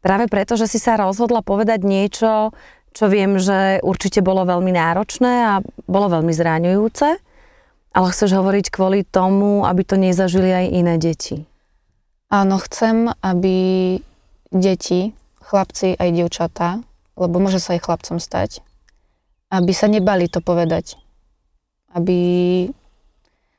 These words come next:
Speaker 2: lebo aby si uvedomili, že nie sú oni na vine, že nie je to ich chyba, že boli len zmanipulované, že nemajú sa za čo hanbiť hlavne.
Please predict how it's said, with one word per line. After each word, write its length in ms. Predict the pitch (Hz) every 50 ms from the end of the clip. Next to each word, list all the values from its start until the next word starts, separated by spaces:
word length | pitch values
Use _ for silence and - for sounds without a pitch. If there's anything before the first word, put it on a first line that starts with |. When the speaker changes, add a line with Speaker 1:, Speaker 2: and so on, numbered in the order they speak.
| _ _ _
Speaker 2:
lebo 320 | 214 214 185 214 208 202
aby 160 | - 220 214
si 120 | 220 - 247
uvedomili, 480 | 233 233 190 226 240 247 262 233 220
že 400 | 202 190 208 202 202 202 196 214
nie 200 | 190 208 233 247
sú 400 | 233 - - 214 208 202 196 - -
oni 280 | - 220 220 196 185 180
na 120 | 170 170
vine, 400 | 160 165 165 170 165 160 170 165 - _ _ _ _ _
že 120 | 180 190
nie 240 | 190 208 214 190 180
je 40 | 170
to 100 | - 180 -
ich 160 | - 190 165 -
chyba, 340 | - - 180 165 190 208 214
že 400 | 180 175 180 175 170 170 165 - - _ _ _ _ _ _ _ _ _ _ _ _ _
boli 240 | - 180 190 185 185
len 160 | 180 180 185
zmanipulované, 920 | 180 175 180 185 180 180 175 - 185 180 175 165 175 165 160 156 156 160 165 - _ _ _ _ _ _ _ _ _ _
že 160 | - 180 180
nemajú 320 | 180 190 202 196 196 185 175
sa 120 | 170 - 180
za 120 | 170 175
čo 120 | - - 175
hanbiť 400 | 170 175 175 170 165 165 165 -
hlavne. 480 | 170 165 156 160 160 160 165 180 -